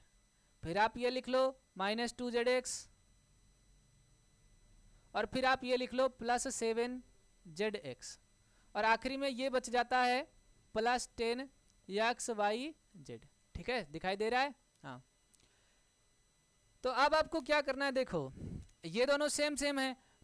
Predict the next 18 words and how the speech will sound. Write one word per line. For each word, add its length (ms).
तो 80
फ़ाइव 460
एक्स 180
वाई 240
माइनस 360
थ्री 160
एक्स 160
वाई 160
करेंगे 260
तो 140
कितना 280
बचेगा? 400
टू 440
एक्स 360
वाई। 280
ठीक 180
है, 120
माइनस 880